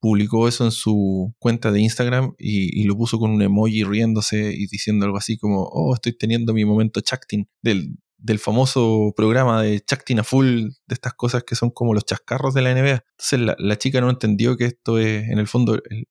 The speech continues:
el jugador se estaba, en el fondo, riendo de sí mismo, de que él había cometido un error y no que se estaba burlando de ella. Pero aquí la, la señorita que no lo estaba pasando bien, eh, quiere algo más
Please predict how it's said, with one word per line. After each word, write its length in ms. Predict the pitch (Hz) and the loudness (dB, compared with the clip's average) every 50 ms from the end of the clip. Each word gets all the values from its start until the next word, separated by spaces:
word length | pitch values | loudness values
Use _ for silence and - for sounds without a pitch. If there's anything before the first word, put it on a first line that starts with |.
| _ _ _ _ - | _ _ _ _ -8
el 80 | 104 104 | -8 -6
jugador 260 | - - 113 117 117 | -2 0 0 0 0
se 100 | - 117 | -2 -4
estaba, 640 | - _ - 113 113 110 110 107 101 104 117 - _ _ - | -6 _ -2 0 2 2 2 0 0 -2 -6 -10 _ _ -2
en 80 | 117 110 | -2 0
el 80 | 104 | 0
fondo, 380 | - - 127 120 117 113 113 - | 0 0 2 2 2 2 0 0
riendo 360 | 107 107 113 127 139 127 123 | 0 0 0 2 2 2 2
de 80 | 120 117 | 2 2
sí 140 | - 131 | 2 4
mismo, 480 | 135 151 156 135 120 117 123 147 170 _ _ _ | 4 4 4 4 4 2 2 0 -2 _ _ _
de 180 | 113 104 104 98 | -4 -2 -2 0
que 80 | 107 | 0
él 80 | 113 123 | 0 0
había 200 | 123 117 120 120 | 0 0 0 0
cometido 360 | 123 123 113 113 113 120 127 | 0 0 0 0 0 2 2
un 100 | 127 123 | 2 2
error 240 | 127 123 117 107 - - - _ | 0 0 -2 -2 -4 -6 -12 _
y 200 | - 98 101 - - | -10 -8 -8 -4 -2
no 180 | 101 107 110 | 0 0 0
que 80 | 110 113 | 0 -2
se 80 | - - | -4 -6
estaba 200 | - - 117 110 | -4 -4 -2 -2
burlando 360 | 104 104 104 101 98 92 95 | 0 0 0 0 0 -2 -2
de 100 | 117 120 | -2 -2
ella. 220 | 98 92 90 92 - _ - | -2 -4 -6 -8 -12 _ -8
Pero 300 | 104 98 95 95 - _ _ - | -6 -4 -4 -4 -6 _ _ -8
aquí 220 | - - - 95 | -6 -4 -2 0
la, 240 | 98 101 92 87 - | 0 0 0 -2 -2
la 120 | - 104 | -4 -4
señorita 420 | - - 98 98 98 104 101 101 95 | -4 -2 -2 -2 0 0 -2 -2 -2
que 120 | 98 - - | -4 -4 -4
no 140 | - 101 104 | -2 0 0
lo 60 | 104 104 | 0 0
estaba 240 | - - 101 104 | -2 -2 -2 -2
pasando 380 | 101 101 - - 104 107 104 104 | -2 -4 -4 -4 -2 -2 0 0
bien, 340 | 104 104 110 127 135 139 - _ _ - | 0 0 0 0 -2 -4 -8 _ _ -8
eh, 340 | - 95 95 87 90 92 - - - | -6 -4 -2 -2 -4 -4 -6 -10 -8
quiere 300 | - 95 92 98 95 98 | -6 -4 -2 0 0 0
algo 240 | 98 104 104 107 104 | 0 0 0 0 0
más 160 | 104 110 | 0 -2